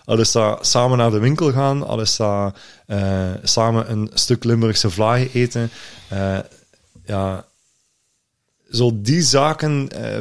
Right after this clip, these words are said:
plan ik heel bewust in, of, of daar ben ik bewust mee bezig, eh, om dat, eh, in mijn agenda te zetten, om zo, eh, positief te kunnen blijven. Dat ik echt zo mooie momenten, eh,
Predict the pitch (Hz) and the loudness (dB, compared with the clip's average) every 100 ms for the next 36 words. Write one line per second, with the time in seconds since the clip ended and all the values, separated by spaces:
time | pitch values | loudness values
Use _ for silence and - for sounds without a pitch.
0 | 113 - 131 127 - 127 135 123 120 - | -8 -2 0 0 2 2 4 2 0 2
1 | 143 143 123 123 - 117 123 117 - 113 | 2 0 0 0 0 2 2 0 0 0
2 | 135 - 123 107 120 123 120 - - - | 2 2 0 0 0 0 -2 -6 -20 -20
3 | - - 107 104 110 107 107 104 - - | -20 -10 -4 -2 -2 0 0 0 0 -2
4 | - 104 101 98 - 107 104 98 110 117 | -6 -10 -8 -8 -4 -2 0 0 0 0
5 | 113 107 107 104 104 92 110 113 104 - | -2 -2 -4 -6 -4 0 2 2 0 -10
6 | _ _ - 95 104 131 _ - 139 127 | _ _ -14 -12 -12 -16 _ 0 2 2
7 | 147 - 123 135 117 92 90 90 92 98 | -2 -2 0 0 0 0 -4 -4 -4 -4
8 | 104 - 107 - 120 117 113 - _ 123 | -4 -6 -4 0 2 2 0 -6 _ 4
9 | 143 147 139 127 127 135 123 127 123 120 | 6 6 6 4 2 2 0 -2 -2 -4
10 | 117 | -6